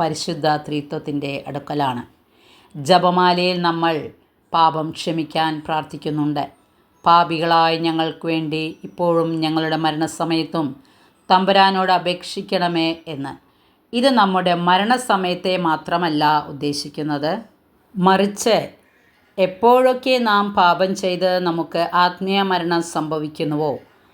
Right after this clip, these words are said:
ആ സാഹചര്യങ്ങളിൽ ആ വലിയ അപകടത്തിൽ നിന്നും നമ്മെ രക്ഷിക്കണമേ എന്നാണ് നാം പ്രാർത്ഥിക്കുന്നത്. ആയിരത്തി അഞ്ഞൂറ്റി അമ്പത്തൊമ്പത്, ആയിരത്തി അറുന്നൂറ്റി പത്തൊമ്പത്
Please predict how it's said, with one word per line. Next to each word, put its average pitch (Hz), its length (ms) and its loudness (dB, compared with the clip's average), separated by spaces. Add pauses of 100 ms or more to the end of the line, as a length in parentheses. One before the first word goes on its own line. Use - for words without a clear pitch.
(220)
ആ 240 200 6
സാഹചര്യങ്ങളിൽ 170 1120 -2 (160)
ആ 170 140 0
വലിയ 160 380 -2
അപകടത്തിൽ 170 720 0
നിന്നും 143 320 -2
നമ്മെ 147 360 -2
രക്ഷിക്കണമേ 160 880 -2 (100)
എന്നാണ് 143 680 -2
നാം 135 200 -6
പ്രാർത്ഥിക്കുന്നത്. 139 840 -8 (800)
ആയിരത്തി 190 440 2
അഞ്ഞൂറ്റി 180 500 0
അമ്പത്തൊമ്പത്, 170 920 -2 (120)
ആയിരത്തി 156 440 -4
അറുന്നൂറ്റി 170 800 -2
പത്തൊമ്പത് 160 580 -4